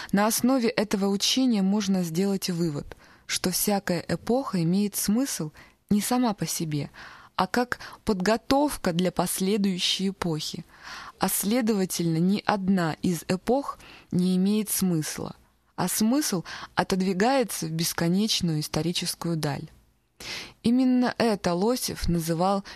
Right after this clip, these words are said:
мифологией социального нигилизма.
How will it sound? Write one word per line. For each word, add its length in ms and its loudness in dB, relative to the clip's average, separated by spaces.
мифологией 1000 0
социального 960 0
нигилизма. 800 -2